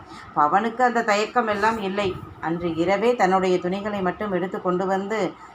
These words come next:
ஹாலில் அம்மா ஆதன்யாவின் முன்னால் போட்டவன் அதை எடுத்து பேக்கில் வைத்து கொண்டு தன்னுடைய ஃபைலை மட்டும் எடுத்துக்கொண்டு, "போயிட்டு வரேன்ப்பா" என்றவன் கிளம்பி செல்ல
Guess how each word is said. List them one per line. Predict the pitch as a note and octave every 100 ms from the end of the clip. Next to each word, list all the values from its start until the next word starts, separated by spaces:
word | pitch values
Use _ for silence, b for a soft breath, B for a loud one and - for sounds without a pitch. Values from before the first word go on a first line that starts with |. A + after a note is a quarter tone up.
| B G#3
ஹாலில் | A3 A3+ A3
அம்மா | F3 F#3 G#3+ G#3 F3+
ஆதன்யாவின் | F#3+ G3 G3 F3+ F#3 F3+
முன்னால் | F#3 G3+ G3+ F#3+
போட்டவன் | F3 F#3+ G3+ G3+ A3 A3 B B -
அதை | F3+ F#3+ F3+
எடுத்து | F#3+ G#3 A3+
பேக்கில் | F3+ F#3 G3 G#3+ F3+
வைத்து | F#3 F#3 F#3+
கொண்டு | F3+ F3+ G3+ F#3 - - -
தன்னுடைய | G#3+ G#3 F#3+ F#3 F3+ E3+
ஃபைலை | F#3 G#3+ A3 G3
மட்டும் | F3+ A3+ G#3+
எடுத்துக்கொண்டு, | F3 F3 - F#3 F#3 G#3+ F#3 D#3+ B B - -
"போயிட்டு | G#3+ A3 A#3
வரேன்ப்பா" | G3 G3+ G#3 G3+ G#3+ A#3+ A#3+ - -
என்றவன் | F#3 G3 F#3+ G3 A3 F#3+
கிளம்பி | - G#3+ A#3 A#3 A3
செல்ல | F#3 F3+ G3+